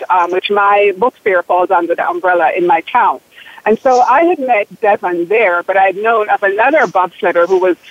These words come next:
residing in the next town over from me. And so I got into talking to Devon about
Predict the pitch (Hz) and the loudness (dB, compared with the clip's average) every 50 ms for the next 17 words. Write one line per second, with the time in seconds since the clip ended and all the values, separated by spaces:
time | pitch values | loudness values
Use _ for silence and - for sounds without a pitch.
0 | - _ _ 208 208 175 226 226 220 233 226 208 185 180 175 - - 190 185 190 | -20 _ _ -4 -2 0 2 0 2 0 0 -2 -4 -6 -8 -10 -10 -8 -8 -6
1 | 208 208 214 - _ _ - 202 196 190 180 185 185 185 185 - - 180 170 175 | -6 -8 -8 -10 _ _ -6 -6 -4 -2 -2 -4 -2 -2 -6 -6 -6 -6 -4 0
2 | 208 220 202 175 175 185 - - - - - - _ - 220 214 220 220 _ - | 0 0 0 0 -2 -4 -6 -10 -20 -20 -20 -16 _ -2 0 0 0 -2 _ 0
3 | 277 269 254 247 240 226 226 - 226 240 226 254 269 311 320 311 - 294 - - | 2 2 4 4 2 2 2 2 0 0 2 2 0 0 0 -2 -4 -6 -2 0
4 | 247 226 - _ 208 208 - 226 196 185 214 226 220 208 190 180 160 180 180 170 | 0 0 0 _ -16 -16 -14 -8 -2 0 0 0 -2 -4 -8 -8 -4 -2 -2 0
5 | 170 175 175 | 0 -2 -4